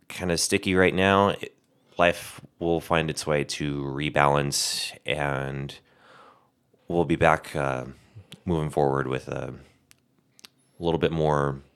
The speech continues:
a little more, a little bit more confidence, maybe a couple of battle, battle scars, but, uh, just trying to work through all this 'cause, you know, uh, and this is one of the hashtags I use in all of my pieces, uh, or most of my pieces, that there are still good things. And that's a,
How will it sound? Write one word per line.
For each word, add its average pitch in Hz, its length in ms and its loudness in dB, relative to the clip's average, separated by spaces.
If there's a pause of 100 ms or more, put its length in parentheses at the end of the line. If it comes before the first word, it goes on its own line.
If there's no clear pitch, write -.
(240)
a - 920 -20
little 123 140 8
more, 127 220 6
a - 40 -10
little 123 160 6
bit 123 140 6
more 117 160 6
confidence, 107 460 4
maybe 95 220 2
a 92 60 0
couple 98 340 0
of 90 60 2
battle, 87 360 4 (220)
battle 78 160 2
scars, 76 440 2
but, 71 320 -2 (500)
uh, 69 260 -8 (200)
just - 260 -8
trying 82 180 0
to 80 60 -2
work 78 200 0
through 80 180 -4
all 73 100 -2
this 76 240 -4
'cause, 69 380 -12
you 80 60 -10
know, 78 220 -8 (480)
uh, 87 100 0 (100)
and 95 160 -2
this 98 120 2
is 104 80 -2
one 92 160 4
of 82 80 2
the 85 60 2
hashtags 80 380 0
I 67 40 -2
use 71 220 -4
in 71 80 -2
all 65 100 0
of 65 60 -6
my 58 80 -4
pieces, - 560 -8 (180)
uh, 69 300 -8 (200)
or 78 100 -2
most 107 180 4
of - 40 -4
my 69 100 -2
pieces, 65 320 -10
that 67 120 -8
there 69 120 0
are 65 40 0
still 65 200 -6
good - 180 -8
things. - 340 -6 (1000)
And 78 180 2
that's 78 180 0
a, 80 220 2